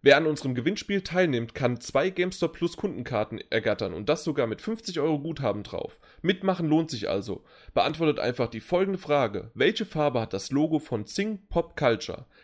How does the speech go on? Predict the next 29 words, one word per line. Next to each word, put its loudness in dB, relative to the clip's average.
Kleiner 2
Tipp: -4
Die -2
Antwort 0
findet -4
ihr 0
auf -8
gamestop 0
punkt -4
de. -4
Und -2
die 0
richtige -2
Antwort 0
sendet 2
ihr 0
wie -4
immer 0
an -8
podcast -2
at -2
p -4
s -6
vier -4
minus -2
magazin -4
punkt -2
de. 0
Huh! 10